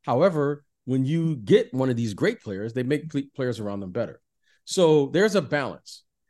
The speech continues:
You know, most of the time, those great players are what we call standalone players. Doesn't matter where they go, they're gonna be great. However,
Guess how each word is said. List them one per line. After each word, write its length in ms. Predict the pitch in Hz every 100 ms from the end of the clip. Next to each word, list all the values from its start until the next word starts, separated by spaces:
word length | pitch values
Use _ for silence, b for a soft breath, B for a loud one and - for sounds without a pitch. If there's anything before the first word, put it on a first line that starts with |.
| _
You 80 | 151
know, 100 | 139
most 280 | 139 156 226
of 80 | 226
the 20 | 202
time, 140 | 170
those 160 | 151 147
great 260 | 117 151 143
players 260 | 160 139
are 60 | 120
what 160 | 120
we 80 | 117
call 220 | 120 113
standalone 560 | 104 - 123 113 107 104
players. 240 | 170 127
Doesn't 200 | 92 170
matter 240 | 107 131 101
where 240 | 92 120
they 120 | 98 90
go, 380 | 98 131 85 - _ -
they're 100 | 160
gonna 180 | 180
be 120 | 120 101
great. 360 | 117 151 87 _ _ _ _ _ _ _ _
However, 600 | 165 131 180 143 107 95